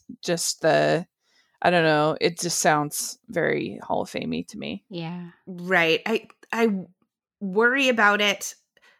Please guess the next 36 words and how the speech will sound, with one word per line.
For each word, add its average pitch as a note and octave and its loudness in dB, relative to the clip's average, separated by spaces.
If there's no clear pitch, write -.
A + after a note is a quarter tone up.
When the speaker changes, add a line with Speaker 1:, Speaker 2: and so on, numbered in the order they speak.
Speaker 3:
for F3+ 2
a F3+ -8
cou-, - -8
uh, F3+ -2
like, F#3 0
the G#3 4
reasons G#3+ 4
that F3 4
we've F3 2
talked D#3 -2
about, D3+ 0
but - -2
also G#3 4
when A3+ 4
they D4 6
do G3 4
the F3 -2
book F3 0
ones, C#3 0
I G3+ 2
feel G3 2
like G3+ 4
there's G3 2
gonna G3 4
be F3+ 0
so F3 2
much E3+ 4
in F3+ 4
the E3 4
book D3+ 2
that - 2
we're D#3 4
just C#3 -4
not C#3+ 0
gonna D3+ 0
get. D3 2